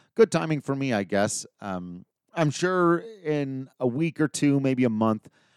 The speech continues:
I'll be right there again, counting down the days to spring training and, and be gearing back up for it again. But for now,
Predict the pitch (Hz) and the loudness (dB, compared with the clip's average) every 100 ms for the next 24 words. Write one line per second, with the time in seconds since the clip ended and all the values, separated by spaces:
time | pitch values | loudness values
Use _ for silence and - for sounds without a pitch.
0 | _ 110 117 123 110 110 - 110 107 104 | _ 0 4 6 6 4 4 6 6 4
1 | 101 101 - 101 92 98 98 98 95 95 | -2 -4 -4 -6 -4 -2 0 0 0 -2
2 | 90 92 - 98 95 - 90 85 85 85 | -2 -10 -12 -10 -10 -8 -8 -6 -8 -10
3 | 82 87 87 95 92 - _ _ _ 95 | -12 -14 -10 -8 -8 -10 _ _ _ 0
4 | 98 98 98 95 90 95 - - 92 90 | 2 4 2 0 0 -4 -4 -2 0 2
5 | 82 85 78 78 78 - 87 95 95 92 | -2 -6 -8 -10 -12 -14 -8 -4 -2 -2